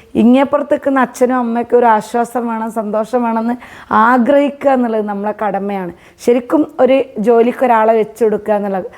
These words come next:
അത്യാവശ്യം നല്ല സാലറി ഒക്കെ കിട്ടുന്നുണ്ടെങ്കിൽ തീർച്ചയായിട്ടും ഈ കുട്ടികളെ, ഉം, എന്താ ചെയ്യേണ്ടത്, മാനേജ് ചെയ്യാൻ ഒരാളെ ഹെൽപ്പിന് വെച്ച് കൊടുക്കേണ്ടത് ശരിക്കും മക്കളുടെ ഉത്തരവാദിത്തമാണ്. ഇതാണ് ഈ, ഇതിൻ്റെ കൂട്ടത്തിൽ പറഞ്ഞു തന്നുള്ളൂ ട്ടോ. അപ്പോൾ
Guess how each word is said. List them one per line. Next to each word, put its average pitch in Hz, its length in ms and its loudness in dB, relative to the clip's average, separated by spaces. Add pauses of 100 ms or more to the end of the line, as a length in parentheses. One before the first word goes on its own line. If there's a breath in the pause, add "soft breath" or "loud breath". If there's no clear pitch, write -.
(160 loud breath)
അത്യാവശ്യം 262 420 0
നല്ല 262 240 2 (480 loud breath)
സാലറി 262 380 2
ഒക്കെ 247 100 0
കിട്ടുന്നുണ്ടെങ്കിൽ 214 760 -4 (320 soft breath)
തീർച്ചയായിട്ടും 233 580 0 (160)
ഈ 226 100 0
കുട്ടികളെ, 208 540 0 (400 loud breath)
ഉം, 196 200 -6 (120)
എന്താ 202 220 -2
ചെയ്യേണ്ടത്, 190 400 0
മാനേജ് 185 460 -2
ചെയ്യാൻ 185 260 0
ഒരാളെ 185 420 -2 (500 loud breath)
ഹെൽപ്പിന് 226 680 0
വെച്ച് 208 280 -2
കൊടുക്കേണ്ടത് 208 540 0
ശരിക്കും 202 520 -6 (340 loud breath)
മക്കളുടെ 202 480 -2
ഉത്തരവാദിത്തമാണ്. 180 580 -4
ഇതാണ് 233 220 2
ഈ, 269 100 4 (240)
ഇതിൻ്റെ 254 280 2 (480)
കൂട്ടത്തിൽ 262 500 0
പറഞ്ഞു 262 360 2
തന്നുള്ളൂ 208 280 -2
ട്ടോ. 175 140 -10 (380 loud breath)
അപ്പോൾ 302 120 -2